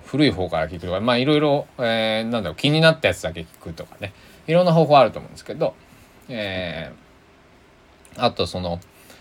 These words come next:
えー、パンツが作っていたなんかこう、え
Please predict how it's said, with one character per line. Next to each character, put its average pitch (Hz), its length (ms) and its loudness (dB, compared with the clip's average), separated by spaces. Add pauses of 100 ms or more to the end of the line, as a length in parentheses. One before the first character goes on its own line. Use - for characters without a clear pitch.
(260)
え 95 480 -8
ー、 90 40 -18 (380)
パ 101 120 -4
ン 87 60 -4
ツ 87 120 -6
が 87 80 -2
作 - 220 -10
っ - 20 -6
て 87 160 -10
い 82 60 -8
た 87 100 -6
な 87 120 -6
ん 82 40 -12
か 82 200 -10
こ 76 320 -10
う、 - 60 -20 (800)
え - 640 -16